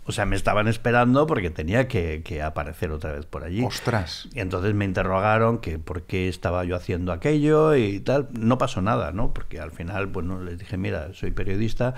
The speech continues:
Speaker 1: y ellos estaban muy interesados en, en qué es lo que había hecho, porque pensaban que a lo mejor había puesto micrófonos, vete a saber
Speaker 2: Ya,
Speaker 1: qué, ¿no?
Speaker 2: ya.
Speaker 1: Yo creo que iba más por ahí, el,
Speaker 2: Ya, ya,
Speaker 1: el
Speaker 2: ya.
Speaker 1: tema de la precaución.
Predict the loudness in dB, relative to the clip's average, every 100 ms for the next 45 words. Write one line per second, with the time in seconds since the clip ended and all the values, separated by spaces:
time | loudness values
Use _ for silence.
0 | -8 -10 -10 -6 -2 0 2 2 0 -4
1 | -10 -2 2 4 4 2 0 -2 0 -2
2 | 0 0 0 -2 -6 -8 -8 -8 -6 -2
3 | 0 2 2 0 0 0 2 0 2 0
4 | 0 -4 -4 -2 0 2 0 -2 -2 -2
5 | 0 2 0 -2 -4 -6 -8 -4 -2 0
6 | 2 0 0 0 2 4 4 4 2 2
7 | 0 0 -2 -6 -10 -2 4 4 4 4
8 | 4 4 4 2 0 0 0 0 0 0
9 | 2 0 -2 -2 -2 0 2 0 0 -2
10 | -4 -2 -2